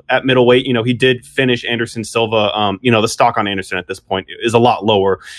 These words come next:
So going into this fight, Jack Hermanson, really the favorite, but, uh, Cannonier, definitely a, uh, a, a fighting chance of this one for sure. And the first round was very competitive. It was very close. Hermanson definitely wanted to get this fight on the ground. He is superior, um, on top. He has really good ground and pound.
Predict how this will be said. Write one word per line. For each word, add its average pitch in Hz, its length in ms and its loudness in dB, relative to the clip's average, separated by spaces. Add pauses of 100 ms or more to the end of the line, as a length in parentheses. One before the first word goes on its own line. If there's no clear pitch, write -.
(100)
So 170 340 2 (280)
going 190 220 6
into 196 160 4
this 165 200 4
fight, 135 400 2
Jack 139 240 0
Hermanson, 120 500 -2 (380)
really 170 340 6
the 139 80 -2
favorite, 131 580 0
but, 131 240 2
uh, 120 180 0
Cannonier, 131 500 2 (140)
definitely 120 600 -2
a, 95 80 -2
uh, 92 320 -4
a, 101 220 -8
a 117 60 -8
fighting 143 340 2
chance 127 240 -2
of 120 60 -14
this 110 120 -6
one 104 140 -6
for 107 160 -4
sure. 135 240 0
And 170 120 2
the 233 60 2
first 330 280 0
round 233 200 4
was 131 140 4
very 123 200 4
competitive. 135 400 0
It 123 60 0
was 110 140 -2
very 135 200 4
close. 123 440 2 (380)
Hermanson 175 460 4
definitely 156 360 2
wanted 143 220 2
to 127 60 -6
get 127 120 2
this 127 160 -6
fight 123 200 2
on 123 180 2
the 123 60 2
ground. 110 420 0
He 113 420 0
is 107 200 0
superior, 127 840 2
um, 98 400 -4
on 120 200 2
top. 110 380 2
He 120 140 0
has 110 200 0
really 127 220 4
good 117 180 2
ground 110 240 2
and 104 80 -2
pound. 107 360 0